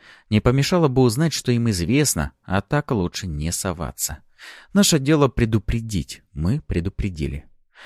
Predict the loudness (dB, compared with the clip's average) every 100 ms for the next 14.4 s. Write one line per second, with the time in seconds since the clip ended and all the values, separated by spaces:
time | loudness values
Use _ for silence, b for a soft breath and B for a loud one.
0 | B 0 2 4 4 4 0 -2 -2 -2
1 | 2 2 2 -2 -2 2 2 2 -2 -4
2 | -6 -10 -6 -6 0 0 2 -2 0 0
3 | 0 -2 -4 -4 -2 -4 -4 0 2 2
4 | 0 -2 0 2 0 0 0 0 0 -2
5 | -8 _ B B B 0 2 4 2 4
6 | 4 4 2 2 2 2 0 0 -2 -2
7 | 2 2 2 0 -4 -4 -4 -2 -2 -2
8 | -6 -10 _ -8 0 0 0 0 0 2
9 | 2 2 2 2 2 2 2 2 2 2
10 | 2 2 2 2 -2 -4 -2 -2 -2 -4
11 | -2 -2 -2 0 -2 -2 -2 -2 -2 -8
12 | -12 _ B B B 2 4 4 2 0
13 | 2 2 4 4 2 0 0 0 -2 0
14 | 0 0 0 -2